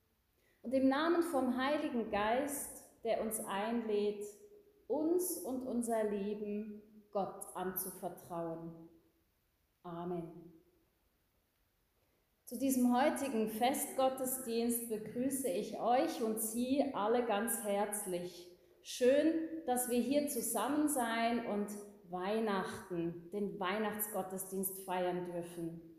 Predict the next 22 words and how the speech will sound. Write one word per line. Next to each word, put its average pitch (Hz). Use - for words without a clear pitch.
Heute 269
werden 240
sowohl 233
Worte 254
als 233
auch 233
Musik 247
zu 180
uns 175
sprechen. 170
Herzlichen 262
Dank 247
Nadine 240
Barandun 277
an 220
der 202
Orgel 254
und 214
Marei 208
Barbey 233
mit 226
der 214